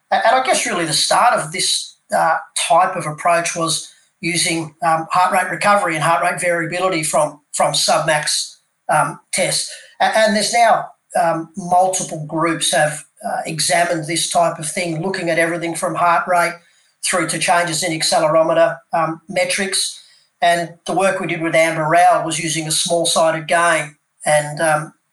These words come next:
having a look at the change in accelerometer load and how that lined up with what we found with, um, fatigue as identified through flight time to contraction time ratio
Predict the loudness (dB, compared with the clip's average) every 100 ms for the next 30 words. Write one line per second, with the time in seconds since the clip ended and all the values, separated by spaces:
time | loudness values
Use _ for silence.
0 | _ -6 -2 0 0 -2 -2 -2 -4 -2
1 | 0 2 2 0 -2 0 2 2 4 4
2 | 2 0 2 4 4 4 0 -6 -12 _
3 | _ _ -2 0 2 4 2 2 2 4
4 | 4 2 2 0 -10 _ _ -10 -4 -2
5 | -2 -2 0 2 4 2 -2 -10 _ _
6 | _ _ -6 -4 -6 -12 _ 0 2 0
7 | -2 -4 -2 0 0 2 2 2 0 0
8 | 0 4 2 2 -8 -8 -4 -2 0 0
9 | 0 0 -2 -2 -4 0 0 0 -4 0
10 | 0 2 2 2 2 2 0